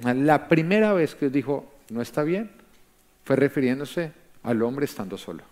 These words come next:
"No está bien que el hombre esté solo", dijo.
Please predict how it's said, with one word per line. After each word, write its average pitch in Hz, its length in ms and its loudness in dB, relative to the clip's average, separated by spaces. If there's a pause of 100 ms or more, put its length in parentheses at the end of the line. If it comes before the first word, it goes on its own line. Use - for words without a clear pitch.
(1500)
"No 104 100 -6
está 110 220 -4
bien 110 160 -4
que - 100 -12
el 92 60 -6
hombre 82 160 -12
esté - 160 -20
solo", 78 240 -14
dijo. - 200 -18